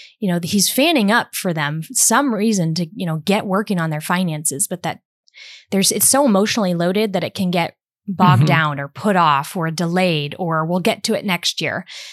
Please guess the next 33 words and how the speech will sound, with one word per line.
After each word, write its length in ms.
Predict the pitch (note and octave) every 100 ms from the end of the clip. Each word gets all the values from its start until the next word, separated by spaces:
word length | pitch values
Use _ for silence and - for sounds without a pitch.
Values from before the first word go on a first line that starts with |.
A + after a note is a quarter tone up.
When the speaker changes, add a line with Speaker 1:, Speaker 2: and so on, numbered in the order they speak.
| - -
Speaker 1:
But 120 | G3
if 120 | F#3+
it's 240 | D4+ -
being 260 | - B3+ G3+
poked 380 | - F#3+ F#3+ -
in 160 | F3 E3+
one 200 | F3 F#3+
spouse's 600 | - E3+ F3 F3+ F3 E3+
heart, 320 | F#3 D#3+ -
or 140 | - E3+
if 160 | D#3+ F#3
you're 80 |
single, 460 | F3+ - F3+ F3+ F3
if 120 | F3
it's 180 | E3+ -
being 180 | F#3 F3
brought 200 | E3 E3
up 120 | F3
in 120 | D#3+
your 160 | E3 E3
heart, 240 | E3+ E3+ - - - -
this 160 | G#3+ A#3
is 100 | A3+
something 320 | G3+ G3 F#3
that 100 | F3
the 100 | F3
Lord 280 | E3+ E3+ F3 -
is 400 | G3 F3 - - _ F#3
drawing 440 | F#3 F3 G3 A3+
your 100 | G3+
attention 480 | F#3 F#3+ G#3+ - C4+
to, 220 | D4 D4
probably 580 | - G3 C4 C4 A3+